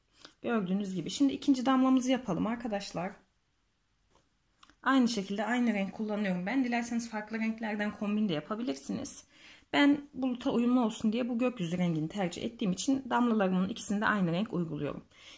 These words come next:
İki adet uygulayacağız. Birini uygulamıştım. Birini tekrar şimdi örüyorum sizlerle. Başlayalım. Şöyle bir sihirli halka oluşturdum. Ardından halkamı kilitliyorum öncelikle.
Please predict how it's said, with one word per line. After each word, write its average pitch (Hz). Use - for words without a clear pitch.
İki -
adet 262
uygulayacağız. 214
Birini 269
uygulamıştım. 240
Birini 233
tekrar 247
şimdi 190
örüyorum 233
sizlerle. 202
Başlayalım. 185
Şöyle 311
bir 285
sihirli 269
halka 208
oluşturdum. 185
Ardından 240
halkamı 226
kilitliyorum 226
öncelikle. 170